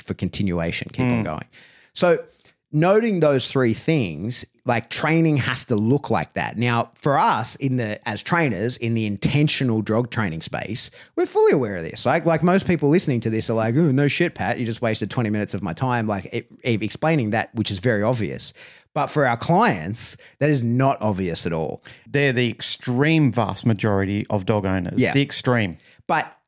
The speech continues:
Speaker 1: there's another layer to this, and this is what I wanna circle back around to your student talking about the Noseworks trial, is, like, I'm very interested to see how that goes because, in my opinion, that's gonna be fifty-fifty,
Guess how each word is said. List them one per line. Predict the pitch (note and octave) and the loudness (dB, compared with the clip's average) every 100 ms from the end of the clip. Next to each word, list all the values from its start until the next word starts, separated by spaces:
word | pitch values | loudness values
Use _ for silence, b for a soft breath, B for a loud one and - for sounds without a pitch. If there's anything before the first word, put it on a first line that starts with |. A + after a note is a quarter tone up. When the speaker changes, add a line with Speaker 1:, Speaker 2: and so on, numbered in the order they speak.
| _ | _
Speaker 1:
there's | C#3 E3+ D#3+ | 0 2 4
another | D#3 D#3+ F3 | 4 2 2
layer | E3+ C#3+ C#3 E3 | 2 2 2 2
to | D#3+ | 2
this, | G#2 G2+ | -2 0
and | A2+ | 0
this | A2+ | 0
is | A#2+ | 0
what | A#2+ A2+ | 0 2
I | G2+ - | 0 0
wanna | B2 B2+ | 0 0
circle | - B2 A2 | 2 0 0
back | G#2+ G2 | -2 0
around | G#2 G2+ A2 A2 | 0 0 0 -2
to | - G#2 | -2 -2
your | F2+ F2+ B2 | 0 0 0
student | - B2+ G#2 | 0 0 0
talking | - F#2+ G#2+ | -2 -4 -4
about | F#2 F#2+ E2+ - _ | -4 -4 -4 -6 _
the | G2+ | -4
Noseworks | G2+ D3+ D3+ F#2+ D#2 | 0 2 2 0 -4
trial, | - A#1+ B1+ - b b b _ | -4 -6 -6 -8 b b b _
is, | C3 | -2
like, | C3+ A#2+ | 0 0
I'm | B2+ A#2+ | 0 0
very | C#3+ C#3+ D#3+ | 2 2 2
interested | D#3 C#3+ C3 B2 B2 | 2 2 2 0 -2
to | G#2+ | -2
see | G#2+ A#2+ G#2+ | -2 0 0
how | G#2 | 0
that | G2 - | -2 -2
goes | A2+ G#2 F#2+ | 0 0 -2
because, | - G#2 G#2 - - | -6 -4 -4 -4 -4
in | A#2 | -2
my | A2+ A2+ B2 C#3+ | 0 0 0 0
opinion, | C#3 C3 A2 F#2 C#2+ F#2 A#2 b b b _ | -2 -4 -4 -4 -8 -10 -14 b b b _
that's | A#2 A2+ - | -4 -2 -2
gonna | - A2 | -2 -2
be | G2 G2+ | -2 -4
fifty-fifty, | - F#2+ F#2 - F#2+ - F#2+ - | -4 -6 -8 -8 -8 -8 -14 -20